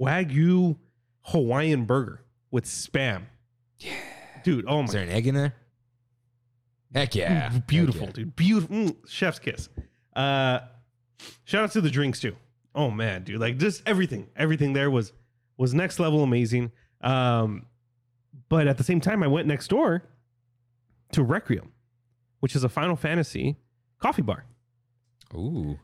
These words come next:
Speaker 1: Yeah, and, uh, got some, some great, delicious coffee there. And, uh, I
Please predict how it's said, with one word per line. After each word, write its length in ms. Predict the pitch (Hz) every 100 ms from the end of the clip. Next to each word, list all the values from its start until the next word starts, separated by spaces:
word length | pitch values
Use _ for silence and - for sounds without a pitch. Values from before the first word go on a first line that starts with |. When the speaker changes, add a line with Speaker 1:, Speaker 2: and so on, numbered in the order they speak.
| -
Speaker 1:
Yeah, 260 | 151 151 -
and, 420 | 135 135 127 120
uh, 180 | 127 127
got 180 | 156
some, 240 | - 143 127
some 260 | - 160 123
great, 760 | 110 135 160 135 - - - -
delicious 480 | 113 120 143 -
coffee 300 | 120 139 135
there. 200 | 117 117 - _ _ _ _
And, 560 | 139 135 131 127 123 120
uh, 420 | 123 123 123 120
I 220 | - 156